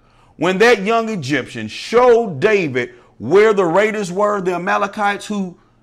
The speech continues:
took their wives and their children, the Word of God says David attacked them and he beat them from twilight to evening the next day.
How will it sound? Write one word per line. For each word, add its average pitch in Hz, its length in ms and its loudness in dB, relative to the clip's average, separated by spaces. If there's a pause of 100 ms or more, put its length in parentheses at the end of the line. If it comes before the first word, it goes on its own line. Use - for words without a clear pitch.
(600)
took 202 300 0
their 185 180 4
wives 190 640 2
and 175 100 -4
their 170 120 -2
children, 185 600 -4 (520)
the 143 80 -4
Word 202 120 2
of 185 60 -4
God 170 180 4
says 160 340 -4
David 165 380 -4
attacked 147 580 -6
them 170 220 -6
and 131 80 -6
he 139 80 -6
beat 135 340 -8
them 160 140 -8
from 101 220 -12
twilight 185 720 0 (540)
to 139 280 -8
evening 120 460 -8
the 110 100 -8
next 90 320 -12
day. 87 400 -10